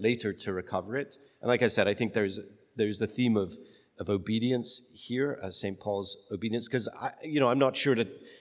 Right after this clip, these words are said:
you know, if you, if you really want to follow the advice of someone who has made you blind, right? It's kinda like, "Ah, you know, you made me blind," right? So anyway,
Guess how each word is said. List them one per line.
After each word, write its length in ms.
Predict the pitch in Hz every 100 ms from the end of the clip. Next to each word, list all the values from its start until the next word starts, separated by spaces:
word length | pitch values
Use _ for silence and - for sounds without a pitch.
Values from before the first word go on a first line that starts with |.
| _
you 80 | 107
know, 120 | 104
if 160 | 98 120
you, 120 | 120 -
if 120 | 117
you 100 | 113
really 140 | 120
want 240 | 107 107 -
to 120 | 101
follow 400 | - 110 107 110
the 160 | 107
advice 480 | 98 87 101 110 -
of 140 | 98 90
someone 420 | 113 101 98 95 - -
who 160 | 95
has 260 | 90 90 - _ _
made 280 | 98 104 120
you 100 | 143
blind, 540 | 117 135 151 180 180 - - -
right? 240 | - 156 135
It's 160 | 127
kinda 220 | - 135
like, 140 | 127 -
"Ah, 180 | - -
you 180 | 151 151
know, 200 | 127 - - - _
you 120 | 127
made 180 | 147 175
me 100 | 135
blind," 540 | 107 131 120 117 139 -
right? 240 | 123 135 -
So 200 | 120 104
anyway, 400 | 123 107 82